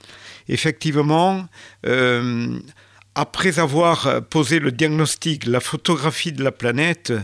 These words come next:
du monde et de la société humaine aujourd'hui, et avoir décrit sans concession les causes de la crise,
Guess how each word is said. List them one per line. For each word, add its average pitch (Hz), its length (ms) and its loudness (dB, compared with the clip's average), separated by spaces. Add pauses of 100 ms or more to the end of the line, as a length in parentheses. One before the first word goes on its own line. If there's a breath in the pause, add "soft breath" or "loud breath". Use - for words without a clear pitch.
(140)
du 120 240 -4
monde 135 680 0
et 127 100 -6
de 120 120 -2
la 120 120 0
société 123 540 -6
humaine 120 400 -2
aujourd'hui, 110 680 -6 (920 loud breath)
et 123 100 2
avoir 147 280 2
décrit 151 320 0
sans 180 220 0
concession 165 540 0
les 131 200 0
causes 170 480 2
de 120 140 0
la 120 120 2
crise, 151 560 -4